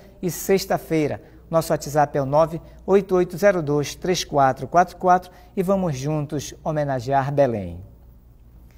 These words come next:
Termina amanhã, sexta-feira, o prazo para que os beneficiários do Bolsa Família atualizem seus dados no Cadastro Único para Programas Sociais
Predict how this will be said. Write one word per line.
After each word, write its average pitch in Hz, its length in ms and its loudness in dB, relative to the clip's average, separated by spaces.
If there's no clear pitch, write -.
Termina 254 300 6
amanhã, 202 420 4
sexta-feira, 190 1040 2
o 170 100 2
prazo 170 420 2
para 165 260 4
que 165 160 -4
os 151 120 -2
beneficiários 156 920 2
do 135 140 -4
Bolsa 185 360 2
Família 185 520 0
atualizem 170 600 0
seus 170 300 -2
dados 147 500 2
no 156 120 -4
Cadastro 156 720 2
Único 214 360 -2
para 190 220 0
Programas 170 480 -2
Sociais 165 580 2